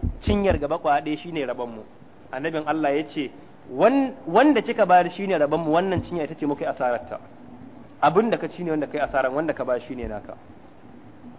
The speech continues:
To gudun duniyarsa nawa? Na Umar bin Al-Khattab radiyallahu anhu. A babin kwatanta dan mu gane abu.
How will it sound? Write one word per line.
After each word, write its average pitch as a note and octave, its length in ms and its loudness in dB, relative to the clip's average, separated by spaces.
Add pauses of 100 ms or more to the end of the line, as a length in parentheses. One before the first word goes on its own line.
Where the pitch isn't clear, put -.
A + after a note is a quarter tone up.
(1500)
To D3+ 140 2
gudun G3+ 280 4
duniyarsa D#3+ 520 -2 (600)
nawa? E3 340 6 (1800)
Na D3 160 4
Umar E3 160 6
bin D3 120 2
Al-Khattab B2+ 640 0
radiyallahu B2+ 720 0
anhu. A2 260 -4 (560)
A C#3 100 4
babin G3 300 6
kwatanta E3+ 520 0
dan D#3+ 160 -2
mu E3+ 140 -4
gane D3+ 260 2
abu. G#2+ 280 -6